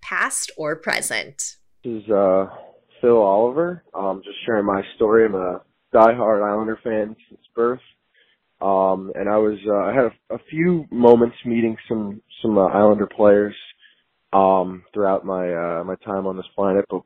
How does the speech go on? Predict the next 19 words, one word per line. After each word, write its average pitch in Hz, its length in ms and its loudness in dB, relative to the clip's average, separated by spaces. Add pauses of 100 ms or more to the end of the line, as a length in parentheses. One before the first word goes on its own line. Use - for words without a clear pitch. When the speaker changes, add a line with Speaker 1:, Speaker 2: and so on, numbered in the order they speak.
(220)
Speaker 2:
one 120 300 6
that, 107 180 6
uh, 90 460 2
resonated 98 400 -2
the 90 80 -10
most 92 240 -6 (160)
was, 90 160 -10 (600)
um, 87 460 2 (560)
I 107 120 -4
was 98 220 -4
about, 113 480 4 (1160)
uh, 80 240 -8 (160)
fourteen, 131 580 -6
maybe. 156 280 2
I 107 40 8
was 98 140 4
in 113 60 0
high 110 240 4 (100)
school, 98 320 -8